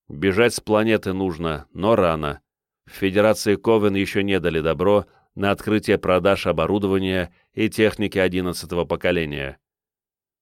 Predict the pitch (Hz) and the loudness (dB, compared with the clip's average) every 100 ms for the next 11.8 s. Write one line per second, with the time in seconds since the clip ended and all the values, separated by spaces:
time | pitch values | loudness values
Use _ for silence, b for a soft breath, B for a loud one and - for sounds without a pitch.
0 | - 73 85 92 - 92 92 90 90 92 | -10 -2 -2 -2 -4 -2 0 0 0 -2
1 | - 92 90 90 - 85 82 - 82 98 | -6 -4 -2 -2 -2 -4 -4 -4 0 0
2 | 95 95 95 - _ _ _ - 80 76 | -2 -2 -2 -4 _ _ _ -10 -6 -2
3 | 95 113 107 98 104 95 87 80 80 107 | 0 2 2 0 0 -4 0 -2 0 -4
4 | - _ _ _ _ 82 87 92 101 92 | -6 _ _ _ _ -2 0 0 0 -2
5 | - 92 95 87 92 78 76 78 98 104 | -4 -2 -2 -2 -4 -6 -6 -4 -2 -2
6 | - _ _ _ _ _ _ _ _ - | -4 _ _ _ _ _ _ _ _ -8
7 | 69 85 92 98 82 80 76 90 90 80 | -4 -2 0 -2 -4 -6 -6 -6 -6 -4
8 | 78 69 64 _ _ _ _ _ _ _ | -2 -4 -8 _ _ _ _ _ _ _
9 | _ _ _ _ _ _ - 95 123 - | _ _ _ _ _ _ 0 4 2 2
10 | 92 104 101 95 85 98 104 95 92 85 | 2 2 0 0 -2 -2 -2 0 0 -2
11 | - 90 85 - 73 - 71 67 | -2 0 0 -2 -6 -4 -8 -8